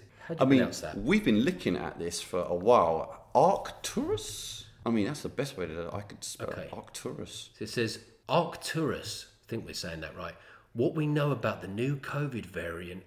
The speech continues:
Speaker 1: and its symptoms."
Speaker 2: Oh, get ready.
Speaker 1: "X B B dot one dot one six strain <laughs> detected in thirty-four countries so far and is driving up infection rate in India." I mean, I can see why they've gone for a shorter name than the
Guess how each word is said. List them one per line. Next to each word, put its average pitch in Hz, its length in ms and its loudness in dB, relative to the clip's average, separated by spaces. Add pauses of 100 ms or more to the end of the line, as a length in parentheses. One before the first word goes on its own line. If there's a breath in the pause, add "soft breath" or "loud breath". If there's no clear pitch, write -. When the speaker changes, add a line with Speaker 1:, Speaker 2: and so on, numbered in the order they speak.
Speaker 1:
and 101 160 -8
its - 140 -12
symptoms." 92 800 -8 (240)
Speaker 2:
Oh, 95 200 2
get 107 240 2
ready. 85 440 0
Speaker 1:
"X - 300 2
B 185 260 8
B 156 340 4
dot 120 380 2
one 139 400 2
dot 135 380 2
one 131 280 2
six - 440 -4
strain 95 600 -2 (460 loud breath)
<laughs> - 440 -16
detected - 580 -2
in 107 120 2
thirty-four 143 580 -2
countries 135 460 -6
so 120 200 -2
far 110 420 2 (200 loud breath)
and - 120 -10
is 117 120 0
driving 110 500 0
up 104 180 -2
infection 98 640 -4
rate 85 240 -4
in 92 140 -8
India." 85 520 -6 (480 soft breath)
I 120 60 -6
mean, 123 120 4
I 117 80 4
can 117 140 0
see 139 200 2
why 110 140 4
they've 98 240 0
gone 98 180 -2
for 92 160 -6
a 90 180 -4
shorter 139 380 0
name 85 340 -4
than 85 160 -4
the 85 220 -6